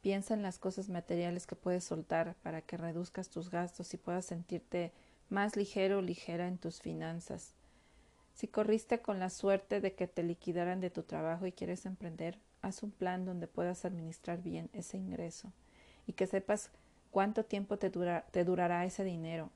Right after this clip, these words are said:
Esto te ayuda a no sentirte abrumado desde el principio que empiezas a emprender, pero es importante que no te desesperes si se acaba el tiempo y tu emprendimiento no ha jalado bien.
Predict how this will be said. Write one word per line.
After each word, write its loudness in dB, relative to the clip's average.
Esto -4
te -2
ayuda 0
a -4
no -4
sentirte -4
abrumado -2
desde -4
el -8
principio -4
que 2
empiezas 2
a -2
emprender, -4
pero 6
es 0
importante 0
que -2
no -2
te -4
desesperes -2
si 2
se 2
acaba 2
el -2
tiempo -2
y 2
tu -4
emprendimiento -2
no -2
ha -4
jalado -2
bien. -2